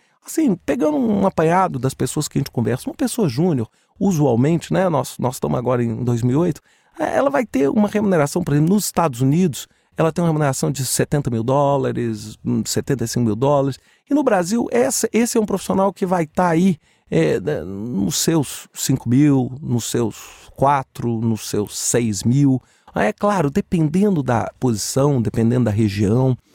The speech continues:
e dependendo do trabalho também. Agora, já os profissionais plenos, sênior, aí sim, o pleno nós já estamos falando em, em algo na casa dos treze, na casa do, dos quatorze, quinze mil reais. E aí, cara, o sênior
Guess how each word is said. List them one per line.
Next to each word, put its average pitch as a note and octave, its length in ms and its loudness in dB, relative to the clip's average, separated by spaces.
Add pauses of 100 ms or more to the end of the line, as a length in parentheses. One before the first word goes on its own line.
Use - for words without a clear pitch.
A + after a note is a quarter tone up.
(180)
e C3 140 0
dependendo B2+ 480 0
do B2 120 -4
trabalho A#2+ 360 -4
também. - 320 -2 (400)
Agora, C#3+ 400 2
já F#3 400 0
os D#3 160 -2
profissionais D#3 800 -2
plenos, B2+ 560 2
sênior, E3+ 460 0
aí - 280 -2
sim, G#3 300 0
o C#3 80 2
pleno A3 340 2
nós E3+ 160 2
já D#3+ 60 -2
estamos E3+ 240 -2
falando D3+ 320 0
em, B2+ 540 0
em G2+ 40 -2
algo B2+ 220 0
na A#2+ 140 -2
casa B2 280 -2
dos - 240 -10
treze, C3 460 4
na G#2 160 0
casa A2 300 -2
do, G2 180 -8
dos - 160 -12
quatorze, B2 640 0
quinze B2 380 0
mil G2 160 0
reais. A2 440 -4 (440)
E F#3+ 100 6
aí, F#3+ 260 4
cara, B2+ 280 2
o B2+ 40 0
sênior C#3 540 2